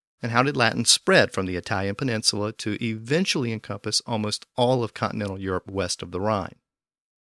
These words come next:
Since a lot of Latin influence on English came with the Norman French in ten sixty-six, I'll discuss that part of the story later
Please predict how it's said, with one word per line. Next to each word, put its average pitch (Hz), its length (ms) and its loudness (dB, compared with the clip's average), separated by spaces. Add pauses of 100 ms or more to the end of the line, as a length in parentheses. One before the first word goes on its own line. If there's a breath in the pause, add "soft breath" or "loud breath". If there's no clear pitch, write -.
(300)
Since - 280 0
a 139 60 2
lot 170 280 0
of 254 120 0
Latin 143 260 2
influence 113 400 0
on 104 100 0
English 101 300 -4
came 98 320 -6
with 95 120 -8
the 92 80 -4
Norman 95 460 -2
French - 520 -2
in 90 180 -6
ten 104 220 -4
sixty-six, - 760 -2 (480)
I'll 117 140 2
discuss 120 460 0 (180)
that 160 240 0
part 113 160 0
of 104 60 -4
the 95 100 -6
story 98 320 -2
later 107 360 0